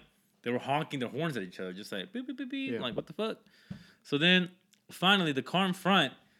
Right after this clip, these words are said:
Speaker 1: just has had enough, and he's like, "Well, let me, let me pull over." The car in front pulls over.
Speaker 2: He didn't just say, "Let me pull over." He's like, "I'm about to pull over and fucking beat this motherf-"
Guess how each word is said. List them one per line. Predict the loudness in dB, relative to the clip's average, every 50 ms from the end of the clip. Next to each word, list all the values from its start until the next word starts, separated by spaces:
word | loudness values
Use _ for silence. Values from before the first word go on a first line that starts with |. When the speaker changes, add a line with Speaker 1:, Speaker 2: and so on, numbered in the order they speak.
| _ _ -6
Speaker 1:
just | -6 -4 -4
has | -4 0
had | 2 2 2 2
enough, | 2 2 2 2 0 -2 -4
and | -6 -6
he's | -4 -2
like, | -2 -2
"Well, | -2
let | -2 -2
me, | -4 -4 -6
let | -6 -8 -8
me | -8
pull | -8 -6 -2 0
over." | 0 0 -2 -4 -8 -14 _ _ _ _ _ _ _ _ _ _ _ _ _ _ _ -10
The | -10 -8
car | -4 -4 -4
in | -4 -2
front | -4 -4 -4 -4
pulls | -4 -4 0 2
over. | 2 2 0 0 -4 -8 -10 -12 _ _ _ _ _ _ _ _
Speaker 2:
He | _ 2 2
didn't | 4 4 4
just | 2 2 2
say, | 4 4 4 4 2 0 0
"Let | 0 2 2
me | 2
pull | 0 2 4 4 4
over." | 4 2
He's | 2 2
like, | 2 2 2
"I'm | 2 2
about | 2 2 0 -2
to | -2
pull | 0 0 2 2
over | 4 2 2
and | 2
fucking | 0 -2 -4 -2 -2 -4 -4
beat | -2 -4 -4 -4
this | -4 -6
motherf-" | -4 -4 -4 -4